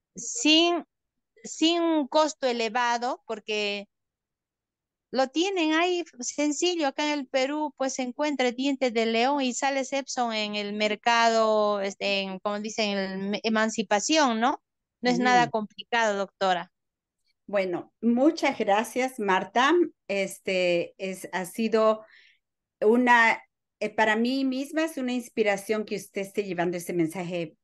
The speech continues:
Speaker 2: a, a mucha gente. Y, este, quiero orar por usted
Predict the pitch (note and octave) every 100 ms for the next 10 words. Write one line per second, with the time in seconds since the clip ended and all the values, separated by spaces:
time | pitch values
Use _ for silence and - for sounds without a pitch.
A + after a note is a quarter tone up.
0 | _ _ F3+ E3 D3+ B2+ C3+ _ _ F#3
1 | F#3+ G3 G3+ D#3+ G3 G3 A#3 B3+ - -
2 | - _ _ A3 G#3 G3 G3 - C4 C#4+
3 | C#4 A#3 A#3+ A#3+ A3 G#3+ - F4+